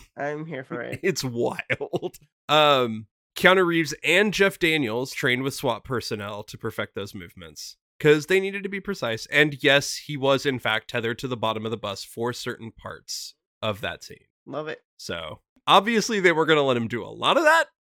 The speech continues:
Speaker 2: 'cause
Speaker 1: Sure.
Speaker 2: safety, but <laughs>
Speaker 1: Safety first.
Speaker 2: Uh, Keanu also got super jacked for this film.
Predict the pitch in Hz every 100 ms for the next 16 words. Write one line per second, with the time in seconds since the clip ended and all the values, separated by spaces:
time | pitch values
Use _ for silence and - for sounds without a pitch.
0 | 117 - 147 107 104 110 - - 180 143
1 | 143 143 170 _ _ - 156 107 - 277
2 | - _ _ 135 - - - 131 _ -
3 | 190 247 285 156 139 165 - - - -
4 | _ _ - 165 - - 254 311 240 254
5 | 277 240 214 - - 233 247 320 220 139
6 | 123 170 247 - - - 117 - - -